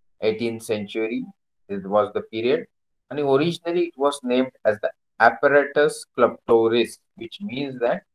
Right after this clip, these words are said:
sculptor जो इस्तेमाल करते हैं उसके बहुत सारे apparatus, in short the sculptor studio, मतलब sculptor के स्टूडियो में जो बहुत सारा सामान होगा पत्थरों से मूर्त बनाने के लिए, वो सारे सामानों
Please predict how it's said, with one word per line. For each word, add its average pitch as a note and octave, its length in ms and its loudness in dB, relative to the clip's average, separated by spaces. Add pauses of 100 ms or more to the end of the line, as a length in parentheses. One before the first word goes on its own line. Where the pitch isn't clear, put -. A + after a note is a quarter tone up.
(540)
sculptor B2+ 720 2
जो C#3+ 180 4
इस्तेमाल A2+ 560 0
करते F#2+ 420 -2
हैं A#2+ 120 0
उसके A#2+ 440 -8 (120)
बहुत G2 360 -2
सारे F#2+ 340 0 (120)
apparatus, G2 640 -4 (520)
in B2+ 160 -4
short C#3+ 520 0
the C3+ 60 -6
sculptor - 540 0
studio, C3 520 -6 (180)
मतलब G#2+ 240 -6 (360)
sculptor A#2+ 540 -2
के B2+ 140 2
स्टूडियो G#2 480 -4
में G#2 180 -8
जो A2+ 140 2
बहुत G#2 300 -2
सारा G2+ 280 0
सामान G#2 580 0
होगा F#2 260 -4 (500)
पत्थरों A2 420 2
से A2 280 0
मूर्त G2+ 380 2
बनाने F#2 400 -2
के - 160 -12
लिए, F4 260 -14 (440)
वो A#2 60 -10
सारे A2 320 4
सामानों G2 560 -2